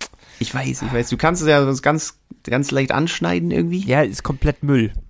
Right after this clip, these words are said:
Speaker 1: Okay, gut. <laughs> Alles Weitere dann in zwei Wochen. <laughs>
Speaker 2: Ja,
Speaker 1: Komplett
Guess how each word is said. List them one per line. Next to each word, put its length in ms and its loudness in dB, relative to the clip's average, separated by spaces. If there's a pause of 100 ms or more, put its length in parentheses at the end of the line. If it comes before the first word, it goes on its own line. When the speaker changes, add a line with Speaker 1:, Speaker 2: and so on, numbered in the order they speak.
(560)
Speaker 1:
Okay, 280 4
gut. 240 0 (380)
<laughs> 360 -16
Alles 280 0
Weitere 380 2
dann 200 4
in 140 4
zwei 280 2
Wochen. 360 2
<laughs> 40 -10 (1080)
Speaker 2:
Ja, 140 0
Speaker 1:
Komplett 280 2